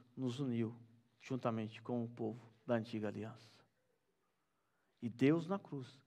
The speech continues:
conferiu a nós livre acesso. Livre acesso. Então, use o seu acesso. Você tem entrada vip. Você pode entrar a qualquer momento. A qualquer momento na presença de Deus.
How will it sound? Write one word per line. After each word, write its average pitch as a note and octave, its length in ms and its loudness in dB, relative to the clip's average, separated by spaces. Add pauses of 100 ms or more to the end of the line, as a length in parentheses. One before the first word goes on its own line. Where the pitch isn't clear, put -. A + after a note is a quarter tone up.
(380)
conferiu C3+ 600 6
a F3+ 40 8
nós A#2 280 2 (640)
livre B2 320 4
acesso. - 520 -6 (960)
Livre E3 500 2 (140)
acesso. - 640 -6 (640)
Então, C3 420 0 (280)
use F3 420 4 (1120)
o B2 100 -6
seu A#2+ 180 2
acesso. - 500 -4 (760)
Você - 120 -8
tem B2+ 120 2
entrada B2 340 4
vip. A2+ 380 -2 (460)
Você - 120 -8
pode C3 220 2
entrar A#2+ 200 4
a A#2 40 2
qualquer B2 260 0
momento. A2+ 540 -4 (920)
A - 60 -16
qualquer C#3 260 2
momento A2+ 400 0
na G2+ 100 -2
presença G#2+ 420 -4
de G#2 100 -8
Deus. F#2 280 -8